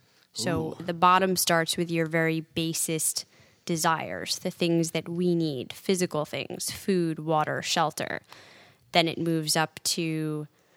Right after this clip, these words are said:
Speaker 1: your thoughts on an intellectual level, and then your emotions, how you connect to other people. And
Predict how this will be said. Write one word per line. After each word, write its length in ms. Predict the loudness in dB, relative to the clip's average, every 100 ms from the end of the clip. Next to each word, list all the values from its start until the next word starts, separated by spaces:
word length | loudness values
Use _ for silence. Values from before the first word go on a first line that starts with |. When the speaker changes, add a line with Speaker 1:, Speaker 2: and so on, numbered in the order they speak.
| _ _ _ -10
Speaker 1:
your 240 | -2 0
thoughts 680 | 2 4 4 2 0 0 0 0
on 140 | 0
an 80 | 0
intellectual 800 | -2 -2 -2 -2 -2 -6 -4 -4
level, 300 | -4 -4 -2
and 120 | -2
then 120 | 0
your 140 | -2 -2
emotions, 680 | 2 2 2 0 -4 -6
how 140 | -4 -2
you 120 | -2
connect 340 | -2 -4 -4
to 120 | -8 -6
other 180 | -4
people. 540 | -6 -4 -4 -2 -2 -2
And 220 | -4